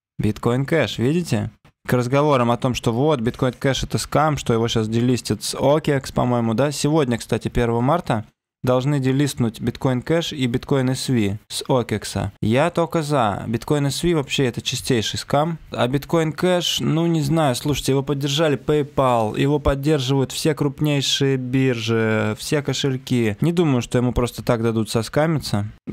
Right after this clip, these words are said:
Так что все еще по-прежнему набираю Bitcoin Cash, эфир Classic, как я вам и говорил.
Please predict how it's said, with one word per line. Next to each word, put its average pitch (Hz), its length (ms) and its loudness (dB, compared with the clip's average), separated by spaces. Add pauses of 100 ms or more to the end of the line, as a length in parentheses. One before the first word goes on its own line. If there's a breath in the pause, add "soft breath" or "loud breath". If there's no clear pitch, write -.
(120)
Так 135 260 0
что 143 400 0 (240)
все - 280 0
еще 156 220 0
по-прежнему 131 680 0
набираю 120 460 2
Bitcoin 123 440 -2
Cash, 143 420 0
эфир 127 440 0
Classic, 123 680 -2
как 117 240 -2
я 117 120 2
вам 113 160 2
и - 20 -2
говорил. 117 560 0